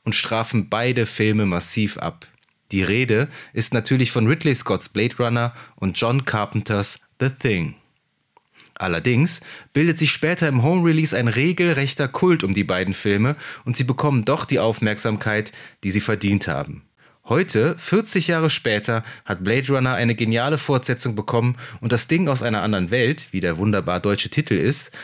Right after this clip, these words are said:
ein Prequel, das gelinde gesagt dezent für die Tonne ist. Aber ist dieser Kultstatus vierzig Jahre später immer noch gerechtfertigt?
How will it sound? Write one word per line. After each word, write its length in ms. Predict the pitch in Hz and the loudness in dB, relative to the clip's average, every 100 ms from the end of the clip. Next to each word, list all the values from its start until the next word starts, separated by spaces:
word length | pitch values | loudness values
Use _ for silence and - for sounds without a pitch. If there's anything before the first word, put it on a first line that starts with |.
| - | -10
ein 180 | - 104 | -4 -4
Prequel, 540 | - 196 208 165 160 151 | 0 0 2 2 2 2
das 220 | 101 - | 0 0
gelinde 360 | 98 127 160 | 2 4 4
gesagt 460 | 135 113 113 113 - | 4 2 0 -2 -4
dezent 520 | 90 - - 120 95 | -6 -4 -2 -2 -2
für 120 | - | -6
die 140 | 92 87 | -6 -4
Tonne 260 | 90 80 | -4 -4
ist. 340 | 67 71 - - _ _ _ _ _ _ _ _ | -4 -8 -12 -16 _ _ _ _ _ _ _ _
Aber 200 | - 90 | -6 -4
ist 120 | 98 - | -2 -2
dieser 200 | 104 87 | -2 -2
Kultstatus 800 | - 160 - - 82 82 87 | 0 2 2 -2 -2 -4 -6
vierzig 360 | - 147 147 127 | -2 -2 -2 -2
Jahre 200 | 107 95 | -2 -2
später 440 | - 113 107 90 | -2 -2 -2 -2
immer 220 | - 165 123 | 0 0 2
noch 160 | 95 | 0
gerechtfertigt? 920 | - 73 104 - 143 165 196 190 - | -4 -4 -4 -4 -4 -2 -4 -6 -10